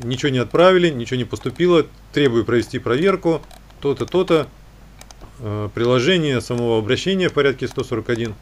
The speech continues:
и всё. Вот оно кратенько, и отправили. Просто заходите, вот эти вот все свои данные, вот, э, э, даты,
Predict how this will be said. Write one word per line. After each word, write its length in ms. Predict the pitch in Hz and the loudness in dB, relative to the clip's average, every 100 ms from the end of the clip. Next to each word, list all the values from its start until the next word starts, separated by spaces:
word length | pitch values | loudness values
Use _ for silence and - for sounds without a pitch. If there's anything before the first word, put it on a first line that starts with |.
| - | -10
и 100 | 175 | -10
всё. 300 | - 131 123 - - - - - - - - - - - | -2 -2 -2 -10 -20 -20 -20 -20 -18 -20 -18 -20 -20 -2
Вот 160 | 196 190 | 2 4
оно 200 | 156 143 | 4 4
кратенько, 520 | 196 208 175 156 131 - - - - - - - - - - | 4 4 2 0 -2 -2 -18 -20 -20 -20 -20 -20 -20 -18 0
и 80 | 196 | 2
отправили. 540 | 151 135 139 131 104 - - - - - - - - - | 4 2 2 2 -2 -12 -18 -20 -20 -20 -20 -20 -20 0
Просто 260 | 202 - 147 | 2 2 2
заходите, 440 | 160 214 220 160 | 4 6 6 4
вот 160 | 139 160 | 2 2
эти 160 | 139 | 0
вот 160 | 113 98 | -2 0
все 140 | 131 | -2
свои 220 | 107 127 | 0 0
данные, 420 | 123 139 113 98 92 | 2 2 0 -2 -4
вот, 100 | - | -10
э, 720 | 131 120 98 98 101 101 - 98 - - - - - - - - - - - - - - - - - - - - - | -16 -12 -12 -10 -10 -10 -12 -14 -18 -20 -20 -20 -20 -20 -20 -20 -20 -20 -20 -20 -20 -20 -20 -20 -20 -20 -20 -20 -12
э, 260 | 107 104 104 | -6 -4 2
даты, 540 | 110 190 196 175 156 | 6 6 6 2 0